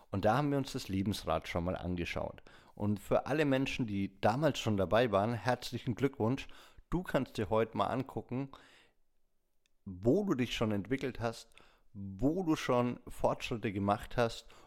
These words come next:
und wo du vielleicht, ja, die Perspektive ändern kannst und nochmal genau hingucken kannst, was du dieses Jahr so vorhast. Für alle, die das Lebensrad nicht kennen,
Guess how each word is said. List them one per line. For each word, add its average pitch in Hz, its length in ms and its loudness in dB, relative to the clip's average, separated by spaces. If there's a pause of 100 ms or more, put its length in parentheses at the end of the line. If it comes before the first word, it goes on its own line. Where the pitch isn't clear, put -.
(140)
und 95 240 -2
wo 104 140 2
du 104 100 0
vielleicht, - 500 -2 (720)
ja, - 240 2 (240)
die 110 40 -2
Perspektive - 920 0
ändern 113 340 4
kannst 90 380 -4
und 87 100 -4
nochmal 92 400 -2
genau 92 400 -2
hingucken 98 540 -2
kannst, - 480 -4 (300)
was 85 340 -6
du 98 80 -8
dieses 87 400 -6
Jahr - 160 -4
so - 140 4
vorhast. - 560 -6 (440)
Für - 200 4
alle, 156 180 4
die 139 180 0
das 127 200 -2
Lebensrad 101 580 0
nicht 92 440 0
kennen, 82 300 -6